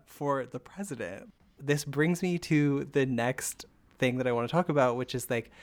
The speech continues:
they were discussing how Biden had done his first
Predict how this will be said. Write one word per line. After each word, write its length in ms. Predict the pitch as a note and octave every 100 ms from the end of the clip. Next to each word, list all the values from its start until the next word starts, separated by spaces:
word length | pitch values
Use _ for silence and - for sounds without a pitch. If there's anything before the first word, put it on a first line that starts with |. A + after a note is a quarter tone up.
| - - -
they 120 | B2
were 120 | B2+
discussing 580 | B2+ C3 - B2 - C3
how 380 | B2 B2 A#2 A2+ - _ _ _ -
Biden 640 | A#2 B2 A#2+ A#2 A#2 A#2 - _
had 260 | - B2 A#2
done 260 | A#2 A#2 A#2
his 380 | A#2 A#2 A2 -
first 800 | - - B2 A#2+ - - -